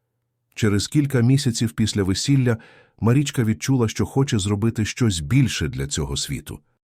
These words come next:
Одного ранку, коли вона вийшла на ганок із чашкою запашної кави, дивлячись на поля, що вкривалися туманом, у її серці народилась ідея:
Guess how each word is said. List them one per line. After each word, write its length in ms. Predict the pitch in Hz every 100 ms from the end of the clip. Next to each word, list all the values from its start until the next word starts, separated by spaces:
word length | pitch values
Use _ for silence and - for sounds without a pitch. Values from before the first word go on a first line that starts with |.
| _ 85
Одного 400 | 90 120 117 117
ранку, 460 | 131 120 - - - - -
коли 200 | 98 101
вона 200 | 98 95
вийшла 360 | 101 95 98
на 120 | 87 78
ганок 380 | 110 101 85
із 140 | 85 -
чашкою 500 | - 101 - 95 85
запашної 580 | 76 - 76 95 82 71
кави, 380 | - 113 92 - - - _ -
дивлячись 520 | 76 101 98 - 87
на 100 | 90
поля, 320 | 78 113 92 82
що 180 | -
вкривалися 600 | 76 - 95 95 87 -
туманом, 600 | 76 78 95 113 78 69 - _ _ _ -
у 100 | 98
її 180 | 104 123
серці 460 | - 147 143 -
народилась 560 | 95 80 76 92 85 -
ідея: 480 | 76 71 58 53